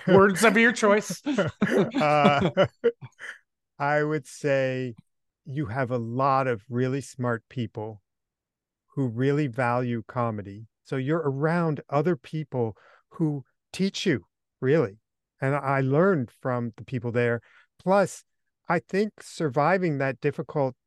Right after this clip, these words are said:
Speaker 2: comp process where you are severely criticized and you keep trying and you keep coming back with more. If anything, I think that is a valuable thing to learn, though painful.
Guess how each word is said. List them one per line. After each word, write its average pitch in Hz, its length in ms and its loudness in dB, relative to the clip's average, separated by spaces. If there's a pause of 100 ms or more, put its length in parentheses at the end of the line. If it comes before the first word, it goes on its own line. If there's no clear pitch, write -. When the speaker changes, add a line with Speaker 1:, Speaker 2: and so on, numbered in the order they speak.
Speaker 2:
comp 170 280 -4
process 117 640 -4
where 131 200 0
you 131 400 -4
are 120 380 -2 (540)
severely 147 560 -2
criticized 131 800 -2
and 135 120 0
you 143 80 -2
keep - 320 -10
trying 147 520 -4
and 127 180 -4
you 135 60 -4
keep 131 220 -8
coming 135 280 -4
back 131 240 -2
with 127 140 -6
more. 131 280 2
If 131 180 -2
anything, 165 440 -2
I 127 100 -2
think 127 280 -8 (340)
that 143 340 0
is 139 200 -6
a 127 60 -2
valuable 123 680 -2
thing 120 220 -4
to - 140 -12
learn, 117 600 -2
though 120 140 -4
painful. 120 640 -6